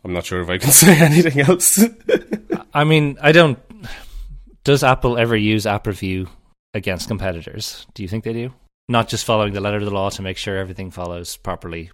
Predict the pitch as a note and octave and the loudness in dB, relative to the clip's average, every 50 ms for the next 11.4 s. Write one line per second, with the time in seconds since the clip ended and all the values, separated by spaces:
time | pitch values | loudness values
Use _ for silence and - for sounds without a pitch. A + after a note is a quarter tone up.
0 | _ - F#2 D#2+ D2 - - - _ F#2+ F2+ E2+ E2+ E2 E2+ - _ - E2 - | _ -12 -10 -10 -10 -12 -14 -14 _ -8 -8 -6 -6 -8 -8 -10 _ -16 -14 -12
1 | E2+ E2+ D#2+ D#2+ D#2 - _ _ _ _ _ _ _ _ E2+ E2 D#2+ D#2 D2+ D2+ | -10 -10 -10 -10 -12 -16 _ _ _ _ _ _ _ _ -16 -14 -14 -14 -16 -18
2 | D2+ - - - - - - - - - - - - F2 E2 D#2 D#2 - - F2+ | -18 -20 -20 -20 -20 -20 -20 -20 -20 -20 -20 -18 -14 -12 -12 -12 -14 -14 -16 -14
3 | D#2+ - D#2+ D#2+ D#2 - - - - - - _ _ _ _ _ _ _ - G2+ | -12 -12 -12 -12 -10 -10 -10 -10 -12 -14 -18 _ _ _ _ _ _ _ -18 -18
4 | - - _ - - - E2+ D2+ - F2+ D#2 D#2 E2 E2 E2 D#2 - - F2+ E2 | -18 -18 _ -16 -12 -12 -12 -10 -10 -12 -10 -10 -10 -10 -10 -12 -12 -12 -12 -10
5 | D#2+ D#2+ E2 D#2+ D#2+ D2 D#2 D#2 D2+ - - - - _ G2 F2 D#2+ E2+ E2 - | -10 -10 -12 -12 -14 -14 -14 -14 -16 -16 -18 -18 -18 _ -16 -14 -14 -14 -14 -14
6 | - F2 E2+ F2 F2+ - _ _ _ _ _ _ _ A#2 A2+ G#2+ G#2 G2 - - | -14 -14 -14 -14 -16 -20 _ _ _ _ _ _ _ -8 -6 -6 -6 -6 -8 -10
7 | G#2+ G#2 A2 G#2+ - - - E2+ E2+ F#2 F#2 - - - _ _ _ _ - F#2+ | -8 -8 -8 -8 -10 -12 -10 -10 -8 -8 -10 -12 -16 -20 _ _ _ _ -16 -14
8 | - - - E2+ E2+ - - - E3 C3+ - D#3+ C#3 - - C3+ - _ - - | -14 -14 -14 -16 -12 -6 -2 -2 -2 0 -2 -6 -8 -8 -12 -16 -18 _ -20 -10
9 | - A#2+ A2+ G#2 - - - - - - - C3 C3 - B2 B2 - - - - | -2 0 0 0 0 -4 -12 -20 -20 -4 0 0 4 6 4 4 4 0 -10 -14
10 | - - - C#3 C#3+ C#3 A#2+ - - - - - - - - - - - - - | -16 -4 2 6 6 6 4 2 -6 -16 -20 -18 -18 -18 -20 -20 -20 -20 -6 0
11 | C3+ D#3+ - - F#3+ F3+ D#3 C3+ | 0 2 4 4 2 2 0 -4